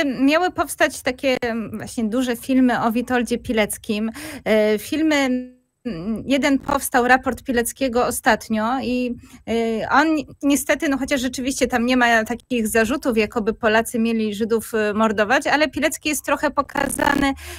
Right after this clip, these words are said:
w niekorzystnym, e, świetle. Tutaj warto zauważyć, bo miałam ostatnio takie komentarze, że w momencie, gdy,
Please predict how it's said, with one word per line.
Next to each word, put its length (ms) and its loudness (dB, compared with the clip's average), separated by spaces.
w 60 -2
niekorzystnym, 840 0
e, 280 6
świetle. 600 0
Tutaj 240 -2
warto 320 2
zauważyć, 540 6
bo 80 4
miałam 220 4
ostatnio 380 -2
takie 280 -4
komentarze, 720 2
że 260 0
w 80 -14
momencie, 500 -2
gdy, 300 0